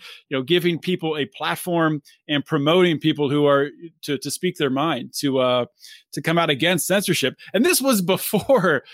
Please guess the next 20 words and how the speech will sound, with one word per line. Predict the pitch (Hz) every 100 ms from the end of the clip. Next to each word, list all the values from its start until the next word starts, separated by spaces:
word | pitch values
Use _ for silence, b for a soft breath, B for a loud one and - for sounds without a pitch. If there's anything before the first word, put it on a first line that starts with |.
| B -
the | 185 170
craziness | - 208 208 208 175 151 -
of | 160
the | 139
past | - 170 160 -
several | 170 151 143
months | 151 156
here, | - 151 151 143
where | 127
Donald | 117 147 151 143
Trump | 151 147
was | 143
deplatformed | 147 139 143 143 - 147 143
and | 127
all | 135 151
these | 135
people | 160 151
have | 127
been | 139
deplatformed. | 135 135 147 135 147 147